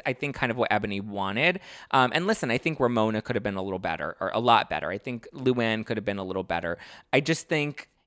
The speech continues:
you know, they struggled. There was no chemistry between these women, so they struggled to kind of mesh in the beginning.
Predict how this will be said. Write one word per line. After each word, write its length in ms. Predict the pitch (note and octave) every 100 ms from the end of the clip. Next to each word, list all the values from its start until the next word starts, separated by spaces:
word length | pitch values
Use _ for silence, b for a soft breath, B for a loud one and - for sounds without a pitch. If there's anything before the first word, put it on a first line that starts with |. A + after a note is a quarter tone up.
| _
you 160 | D#3 C#3
know, 160 | A2
they 240 | B2 B2+ B2
struggled. 760 | - - D3+ D3 C#3 B2+ B2+
There 120 | C3+
was 140 | C#3 C#3
no 200 | C#3 C3
chemistry 520 | - B2 A#2+ - D3+
between 300 | D3+ - D3+
these 140 | D3+
women, 220 | D#3 D3+ D3
so 100 | C3+
they 160 | A#2+
struggled 480 | A2+ - B2 A#2 A#2+
to 100 | A#2
kind 240 | - A2
of 120 | G#2+ G#2
mesh 520 | G2+ A2 D#2 - -
in 140 | A#2+ G2+
the 60 |
beginning. 480 | F2+ F2+ - D2 -